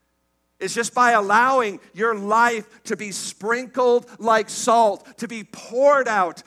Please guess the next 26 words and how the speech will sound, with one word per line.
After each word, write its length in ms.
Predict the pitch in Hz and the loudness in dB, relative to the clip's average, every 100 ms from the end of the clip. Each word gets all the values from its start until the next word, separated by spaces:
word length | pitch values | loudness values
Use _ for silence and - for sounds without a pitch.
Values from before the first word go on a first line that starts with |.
| _ | _
like 260 | 214 214 214 | -2 -2 -6
salt. 640 | - 233 226 190 - - _ _ _ _ _ _ _ _ _ _ _ _ _ _ _ _ _ _ _ _ _ _ _ _ - | -6 -2 0 -2 -6 -20 _ _ _ _ _ _ _ _ _ _ _ _ _ _ _ _ _ _ _ _ _ _ _ _ -10
Do 80 | |
you 40 | 175 | -4
know 100 | 196 | -4
what 100 | 196 | -4
salt 340 | - 196 196 | 0 0 0
tastes 360 | - 196 196 202 | -8 -10 -10 -6
like? 320 | 202 208 202 _ _ _ _ _ _ _ _ _ _ - | -4 -6 -10 _ _ _ _ _ _ _ _ _ _ -12
You 60 | |
ever 100 | 175 | -12
tried 360 | 170 190 190 185 | -2 0 0 -2
to 300 | 185 165 156 _ _ _ | -6 -6 -8 _ _ _
define 500 | 165 - 185 190 190 | -10 -2 0 0 -4
that? 280 | 190 190 - _ _ _ _ _ _ _ _ _ _ _ - | -4 -4 -6 _ _ _ _ _ _ _ _ _ _ _ -8
It, 140 | 220 - | -6 -6
it's 200 | 214 - | -8 -4
salty. 580 | - 233 247 247 214 | 0 2 2 -2 -4
I 60 | 170 | -4
mean, 160 | 196 196 | -4 -8
we 80 | |
really 260 | 226 262 262 | -2 -2 -2
can't 440 | - 233 233 240 - _ _ _ | -8 -8 -6 -8 -12 _ _ _
find 400 | 214 233 233 226 | 2 4 0 -2
other 320 | 226 233 233 | -2 0 -2
words 600 | 196 226 226 214 170 - | 0 2 2 0 -4 -14